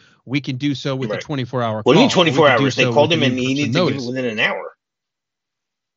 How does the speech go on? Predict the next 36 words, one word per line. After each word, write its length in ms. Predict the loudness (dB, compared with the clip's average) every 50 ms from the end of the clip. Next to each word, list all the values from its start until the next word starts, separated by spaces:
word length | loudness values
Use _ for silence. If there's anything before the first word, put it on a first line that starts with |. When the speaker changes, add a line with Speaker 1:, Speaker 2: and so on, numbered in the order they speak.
| _ _ _ _ _ _ _ _ _ _ _ _ _ _ _ _ _ _ _ _ _ _ _ _ _ -4
Speaker 1:
Well, 120 | -2 -2
yeah. 140 | 0 -2 -4 _ -12 -8
Well, 220 | -6 -6 -6 -6 _ _ _ _ _ _ _ _ _ _ _ _ _ _ _ -6
in 100 | -4 -4
the 80 | -4
terms 360 | -4 -4 -6 -4 -4 -4 -6
of 120 | -6 -4 -2
writing 300 | -2 -2 -2 -2 -4 -6
the 60 | -8
script, 420 | -10 -12 -10 -8 -8 -8 -8 -10 -14
I'm 120 | -12 -12 -12
assuming 340 | -10 -10 -8 -6 -6 -6
that's 140 | -6 -6 -8
for, 180 | -10 -14 -16 -16 -16 _
for, 140 | -10 -10 -10 -10 -8
for 120 | -8 -6
the 100 | -6 -6
drama, 360 | -6 -6 -6 -4 -2 -2 -2 -2
but 180 | -2 -4 -4 -6
it's 400 | -10 -12 -10 -10 -8 -8 -8 -8
possible. 580 | -8 -10 -10 -8 -6 -2 -2 -2 -2 -2 -6 _
It, 200 | -4 -2 -2 0
it, 180 | -2 -4 -8 -10 -18 _ _ _ _ -4
I 120 | -2 -2
don't 160 | -2 -2 -4 -4
know 100 | -4 -4
what 160 | -6 -6 -8
they 100 | -10 -10
would 140 | -10 -10 -10
have 80 | -10
had 240 | -10 -10 -10 -8 -8
then, 160 | -8 -8 -8 -8
but 140 | -8 -6
it 120 | -6 -2 -2
is, 280 | -2 -2 -2 -6 -14 -10
I, 120 | -10 -10